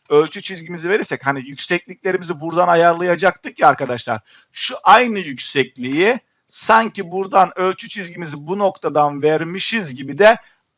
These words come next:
e, algılayabiliriz arkadaşlar. Bakın buradan gördüğünüz gibi hani ölçü, o yüksekliklerimizi de buradan vereceğimiz için arkadaşlar bu şekilde yapıyorum ben. Buraya tekrardan bir ölçü çizgisi yapmış oldum.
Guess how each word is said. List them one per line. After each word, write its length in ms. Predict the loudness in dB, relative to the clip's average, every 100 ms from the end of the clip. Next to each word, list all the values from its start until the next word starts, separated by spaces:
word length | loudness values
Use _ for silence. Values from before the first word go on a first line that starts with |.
| 0
e, 60 |
algılayabiliriz 1400 | 4 6 8 8 8 4 -2 -2 -2 -6 -4 2 4 6
arkadaşlar. 600 | 6 6 4 2 2 0 0
Bakın 320 | 0 -2 -2
buradan 500 | -4 4 6 6 0 _ _ _ _ 2
gördüğünüz 760 | 6 6 6 -2 -2 -4 -6
gibi 380 | -4 0 0 -2 _ _ _
hani 200 | -2 0
ölçü, 420 | 2 2 2 -6 -10
o 40 |
yüksekliklerimizi 840 | -8 -6 -2 -2 -4 -4 -2 -2
de 140 | -4 -4
buradan 440 | -6 2 2 4
vereceğimiz 520 | 2 2 0 0 0
için 200 | -6 0
arkadaşlar 680 | 2 2 0 -2 4 4 4 _ _ -8
bu 100 | -2
şekilde 400 | -2 -2 0 2
yapıyorum 580 | 0 -2 -6 -4 2
ben. 260 | 4 4 2
Buraya 220 | -2 -2
tekrardan 520 | -2 -2 0 0 0
bir 60 | -2
ölçü 360 | -2 -4 -4 -12
çizgisi 500 | -14 -14 -14 0 2
yapmış 400 | 2 0 -6 -2
oldum. 340 | -2 -2